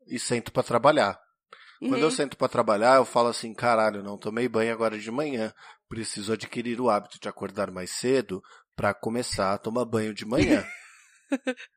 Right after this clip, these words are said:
Speaker 1: Só que aí passa o dia inteiro. Quando chega de noite, eu falo, "Porra, mó preguiça de tomar banho, né? Amanhã de manhã vai dar certo. Eu vou acordar cedo, vou tomar banho, fazer café,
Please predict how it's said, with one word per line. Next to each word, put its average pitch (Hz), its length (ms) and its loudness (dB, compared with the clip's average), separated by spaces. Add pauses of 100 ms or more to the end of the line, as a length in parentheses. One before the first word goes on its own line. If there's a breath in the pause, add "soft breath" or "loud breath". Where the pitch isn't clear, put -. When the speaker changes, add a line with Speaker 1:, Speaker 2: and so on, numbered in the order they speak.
(200)
Speaker 1:
Só 127 180 4
que - 100 2
aí 143 120 8
passa 151 320 6
o 139 40 2
dia 127 140 2
inteiro. 131 640 2
Quando 147 280 2
chega 127 300 2
de 113 140 -6
noite, 107 680 0 (220)
eu - 140 -12
falo, 117 280 4
"Porra, 110 460 0 (580)
mó 107 280 2
preguiça 160 480 -2
de - 100 -10
tomar 170 280 -2
banho, 123 420 -2
né? 101 240 -6 (520 loud breath)
Amanhã 110 440 -2
de 156 100 -4
manhã 131 300 2
vai 139 180 2
dar 175 140 2
certo. 123 380 0
Eu 107 40 -2
vou 117 100 0
acordar 117 360 0
cedo, 107 480 -8
vou 110 120 -8
tomar 117 300 0
banho, 98 320 -2
fazer 104 300 -6
café, 120 720 -2